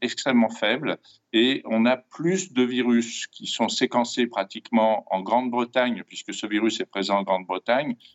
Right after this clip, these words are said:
que l'on en a sur la même période de temps, euh, en, en Inde. Donc, il y a un vrai défaut de surveillance.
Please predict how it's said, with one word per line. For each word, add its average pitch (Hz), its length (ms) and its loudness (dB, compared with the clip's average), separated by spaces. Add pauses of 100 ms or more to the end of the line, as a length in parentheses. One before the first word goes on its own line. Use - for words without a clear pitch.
(120)
que - 80 -2
l'on 110 260 2
en 107 140 2
a 143 300 2
sur 110 180 -10
la 98 120 -2
même 120 200 2
période 107 380 -4
de 98 100 -6
temps, 117 460 0
euh, 95 160 -4 (100)
en, 107 280 -2
en 101 100 -4
Inde. 85 200 -2 (120)
Donc, 127 240 0
il - 20 2
y 147 40 4
a 123 120 0 (300)
un 127 80 2
vrai 165 300 0
défaut 131 280 -2
de 120 80 -6
surveillance. 95 560 -6